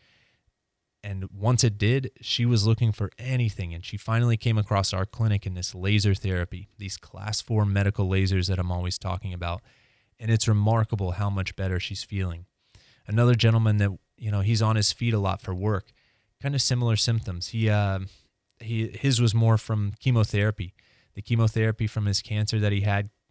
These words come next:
is what really kickstarted his neuropathy. And he's getting these muscle spasms at night. His legs are, you know, getting that Charlie horse, and it, it's extremely uncomfortable and wakes him up a few times a, a night every day.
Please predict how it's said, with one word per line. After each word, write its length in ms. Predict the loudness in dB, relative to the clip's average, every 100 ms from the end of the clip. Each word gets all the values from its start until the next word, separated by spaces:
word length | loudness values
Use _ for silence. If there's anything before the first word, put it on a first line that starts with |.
| -8
is 160 | -4
what 160 | -2 0
really 200 | 0 -2
kickstarted 680 | -4 -8 -4 0 2 2
his 220 | 2 0 0
neuropathy. 640 | -2 -2 -2 -4 -6 -8 -10 _ _ _ _ _ -16
And 180 | -14
he's 320 | -12 -4 -2 -2
getting 240 | 2 4
these 220 | 4 2
muscle 380 | -2 -2 0 0
spasms 580 | -2 -2 -2 0 0 -2
at 80 | -2
night. 240 | -2 -2
His 180 | -2 -4
legs 300 | -6 -4 -4
are, 100 | -6 -8 _
you 140 | -10 -8
know, 80 |
getting 280 | -4 -2 0
that 160 | 0 -2 _ _ _
Charlie 400 | 0 2 4 2
horse, 440 | 2 2 2 -2 -8 _ -20 _ -10
and 200 | -4 -4
it, 80 | -6 _ -18
it's 200 | -10 -6
extremely 580 | -6 -4 2 6 6 6
uncomfortable 580 | 4 0 -4 -4 -2 0
and 120 | 0
wakes 240 | -2 -2
him 100 | -2
up 140 | -2 -2
a 60 |
few 320 | -6 -4 -2 0
times 680 | 0 0 0 -2 -4 -12 -14 -6
a, 240 | -2 -2 -4
a 100 | -8
night 420 | -2 0 -2 -4 -10
every 320 | -4 0 2
day. 340 | 2 0 -2